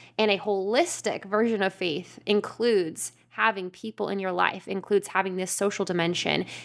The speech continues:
And like Kevin said, allowing that to trickle out into the other aspects of your life to lead to, um, really partnering with God's redemptive work. And so it's really interesting how we have these patterns in our faith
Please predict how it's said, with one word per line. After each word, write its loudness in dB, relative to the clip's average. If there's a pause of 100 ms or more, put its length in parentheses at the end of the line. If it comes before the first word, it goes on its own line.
And 2
like 0
Kevin -6
said, 0
allowing -2
that -2
to -8
trickle -4
out -2
into -6
the -8
other 0
aspects -4
of -2
your -2
life 0
to -2
lead 0
to, -2 (560)
um, 2 (140)
really 2
partnering 0
with -8
God's -2
redemptive -2
work. 0 (400)
And 2
so 2
it's -4
really 2
interesting -4
how 0 (500)
we -2
have 0
these -4
patterns 0
in -2
our -2
faith -4